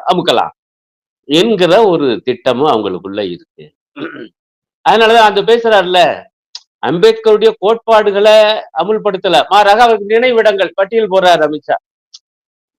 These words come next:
"நாங்க வந்து, அ, அம்பேத்கருடைய நினைவிடங்கள் எவற்றையெல்லாம் நாங்கள் வந்து இன்றைக்கு உருவாக்கி அதை நாட்டுக்கு அர்ப்பணித்திருக்கிறோம், இதெல்லாம் காங்கிரஸ் ஆட்சி நடந்ததா?" அப்படி கொள்கைகளை எதை நீ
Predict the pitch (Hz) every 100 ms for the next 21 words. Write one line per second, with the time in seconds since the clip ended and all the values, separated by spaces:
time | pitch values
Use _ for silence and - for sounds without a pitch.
0 | _ _ - 175 185 180 180 208 185 165
1 | 160 156 147 151 175 190 185 180 170 170
2 | 165 165 170 160 160 156 156 160 160 156
3 | 160 156 147 147 143 143 139 156 143 139
4 | 135 131 131 113 101 - _ _ 135 143
5 | 151 143 - 143 135 135 _ _ - 135
6 | 143 143 143 143 139 131 143 139 139 135
7 | 139 135 131 131 143 143 143 147 147 143
8 | 139 139 143 135 139 135 135 131 - _
9 | _ - _ _ _ _ _ _ _ -
10 | 185 214 190 - 208 320 311 330 311 302
11 | 262 240 240 233